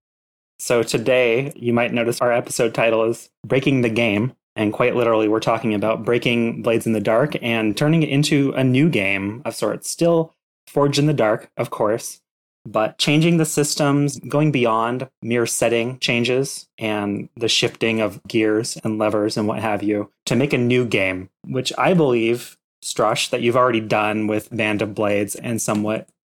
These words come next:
in Scum and Villainy. You can be the judge of that.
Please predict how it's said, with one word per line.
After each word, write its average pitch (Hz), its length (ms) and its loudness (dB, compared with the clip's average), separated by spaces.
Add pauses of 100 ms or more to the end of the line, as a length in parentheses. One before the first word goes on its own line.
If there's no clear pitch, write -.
in 110 220 -6
Scum 110 260 -2
and 107 100 2
Villainy. 107 540 -2
You 123 180 -4
can 127 120 -2
be 117 100 2
the 113 80 2
judge 107 220 0
of 98 100 -2
that. 104 340 -2